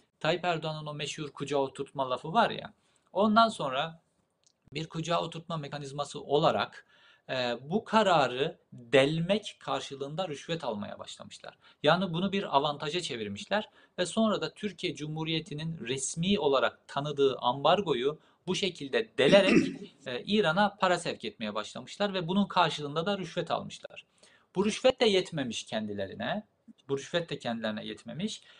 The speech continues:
Şimdi bu şekilde paranın Halkbank'tan çıkışıyla ilgili meselelerde Halkbank'ın aldığı bir komisyon var.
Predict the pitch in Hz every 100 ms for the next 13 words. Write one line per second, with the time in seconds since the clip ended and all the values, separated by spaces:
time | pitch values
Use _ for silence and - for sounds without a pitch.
0 | - - 175 170 202 175 185 175 180 170
1 | 170 160 165 175 147 165 - 160 - 156
2 | 147 - - 127 - 156 120 - 143 127
3 | 120 139 160 156 131 147 170 160 165 165
4 | 160 147 160 147 147 175 180 165 151 -
5 | 156 113 -